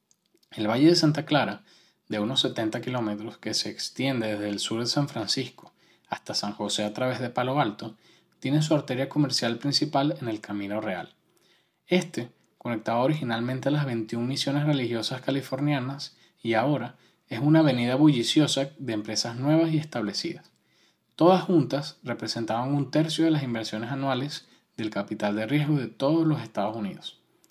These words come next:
"Durante mi infancia, me inspiró la historia de aquel lugar", aseguró Jobs. "Eso me hizo querer formar parte de él".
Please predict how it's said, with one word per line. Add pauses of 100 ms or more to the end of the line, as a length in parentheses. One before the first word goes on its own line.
(500)
"Durante
mi
infancia, (560)
me
inspiró
la
historia
de
aquel
lugar", (200)
aseguró
Jobs. (500)
"Eso
me
hizo
querer
formar
parte
de
él".